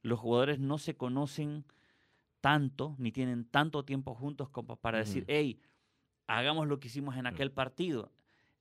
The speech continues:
Speaker 1: Eh, para mí fuimos un equipo verde, un equipo que no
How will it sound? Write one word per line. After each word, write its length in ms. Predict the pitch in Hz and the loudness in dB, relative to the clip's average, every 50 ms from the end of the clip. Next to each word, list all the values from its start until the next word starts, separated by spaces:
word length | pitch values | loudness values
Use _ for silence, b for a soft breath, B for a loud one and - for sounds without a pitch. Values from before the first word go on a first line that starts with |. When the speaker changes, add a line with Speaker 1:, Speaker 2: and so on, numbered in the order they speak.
| _ _ - | _ _ -8
Speaker 1:
Eh, 400 | - 127 123 120 117 113 110 104 - | -4 -2 0 2 2 0 0 -2 -4
para 180 | - 110 107 | -2 -2 0
mí 140 | 110 123 135 | 0 0 0
fuimos 440 | 131 - - - 139 131 131 127 127 | -2 -4 -6 -2 0 2 2 2 2
un 120 | 131 127 | 2 2
equipo 420 | 123 117 - 123 - - 117 107 110 | 2 0 -2 -6 -4 0 2 4 6
verde, 520 | 123 147 170 180 170 160 180 180 175 - - | 6 6 6 6 4 2 2 2 2 0 -2
un 200 | - 123 120 120 | -2 -2 0 0
equipo 500 | 117 113 - 117 113 - - 113 107 98 | -2 -4 -6 -8 -10 -6 -2 -2 -2 -2
que 200 | - - 101 95 | -2 -4 -4 -2
no 600 | 95 98 110 117 120 117 113 107 98 95 90 87 | 0 0 2 2 2 2 2 2 0 0 -2 -4